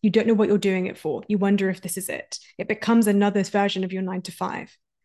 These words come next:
That is why the first, first point of call is building your capacity. The second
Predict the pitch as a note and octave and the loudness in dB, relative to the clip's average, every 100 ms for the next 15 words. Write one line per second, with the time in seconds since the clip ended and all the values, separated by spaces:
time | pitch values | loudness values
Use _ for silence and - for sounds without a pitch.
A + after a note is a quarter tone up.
0 | _ _ _ A3 A#3+ B3+ A3 - F#3+ G3+ | _ _ _ 0 2 2 2 -2 -2 0
1 | G3 G3+ G3+ A3 G#3+ G3 - _ A3+ A#3 | -2 -4 -4 -2 -2 -4 -8 _ 0 2
2 | B3 A#3+ - - _ _ _ _ _ B3+ | 2 0 -4 -8 _ _ _ _ _ -2
3 | A#3 A#3 - G#3+ G#3 G#3+ - F#3 E3+ G3+ | -2 -4 0 0 0 -8 -8 -6 -6 -4
4 | G#3 F3+ G3+ F#3+ F3+ F#3+ - F#3 F3 - | -4 -2 -2 0 -2 -6 -10 -12 -12 -16
5 | - - _ - - - - A3+ - C4+ | -18 -18 _ -18 -18 -16 -2 -2 0 0
6 | B3+ - C#4 - - - | -2 -2 -4 -2 -6 -10